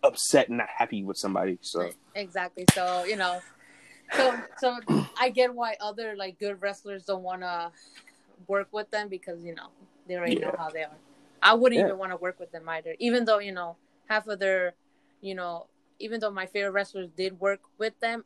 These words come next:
Speaker 2: I wouldn't want to because I know what they dealt and I know what I might deal with too. So, you know.
Speaker 1: Yeah, exactly.
Speaker 2: But
Speaker 1: And, and knowing what you're going into is half the battle.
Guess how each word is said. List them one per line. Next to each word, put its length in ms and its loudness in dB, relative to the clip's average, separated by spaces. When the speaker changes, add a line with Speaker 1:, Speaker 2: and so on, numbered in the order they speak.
Speaker 2:
I 220 -2
wouldn't 320 -12
want 240 -10
to 100 -10
because 340 -6
I 140 -4
know 180 -6
what 300 -6
they 180 -12
dealt 280 -6
and 140 -6
I 120 -2
know 180 -2
what 260 0
I 60 -10
might 360 -4
deal 240 -6
with 220 -12
too. 220 -8
So, 180 -18
you 120 -14
know. 100 -10
Speaker 1:
Yeah, 200 6
exactly. 460 10
Speaker 2:
But 60 10
Speaker 1:
And, 220 8
and 220 8
knowing 540 8
what 180 -8
you're 100 -4
going 300 0
into 300 -2
is 80 -6
half 240 -2
the 60 -10
battle. 340 -4